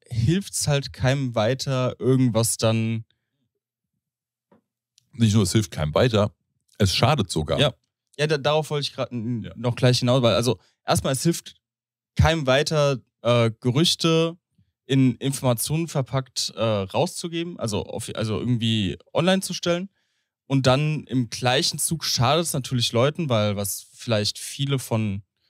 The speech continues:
Speaker 1: von euch auch nicht sehen, ähm, oder was, was man nicht so wahrnimmt, ist natürlich, so die Leute denken, okay, es kommt zweihundert Gramm zurück, ich,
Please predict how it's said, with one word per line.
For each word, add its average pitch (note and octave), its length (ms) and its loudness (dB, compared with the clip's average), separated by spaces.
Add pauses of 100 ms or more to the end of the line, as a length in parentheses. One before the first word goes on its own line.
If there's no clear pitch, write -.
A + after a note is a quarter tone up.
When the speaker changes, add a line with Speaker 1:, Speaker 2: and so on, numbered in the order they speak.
(120)
Speaker 1:
von - 180 -4
euch F3 260 2
auch A2+ 140 -2
nicht A#2 200 -2
sehen, B2+ 360 -4 (560)
ähm, A#2+ 580 0
oder G#2+ 320 -4 (140)
was, - 260 -10
was G#2 140 -10
man A#2 60 -4
nicht A2 120 -6
so G2+ 140 -14
wahrnimmt, C3 340 -6
ist - 120 -8
natürlich, D3+ 540 -8 (460)
so B2+ 280 -6
die - 180 -14
Leute C3+ 240 0
denken, C3 180 -2
okay, A#2+ 220 -4
es C#3+ 100 -2
kommt B2 160 -6
zweihundert G#2+ 220 -2
Gramm C3 160 -4
zurück, D3+ 320 -6
ich, - 160 -6